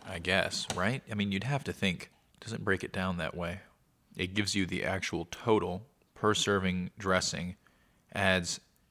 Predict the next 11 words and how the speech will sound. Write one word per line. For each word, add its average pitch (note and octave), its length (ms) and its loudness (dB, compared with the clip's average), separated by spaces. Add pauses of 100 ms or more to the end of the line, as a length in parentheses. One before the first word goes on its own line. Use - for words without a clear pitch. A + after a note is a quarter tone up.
(200)
eighty F2+ 320 0
calories. F2 580 0 (560)
Per A2 160 6
container, F#2+ 760 0 (360)
dressing F#2+ 460 2
adds F2 340 2
two G#2 240 0
hundred F#2 380 2
and F2+ 160 -4
twenty - 400 -4
calories. E2+ 580 -4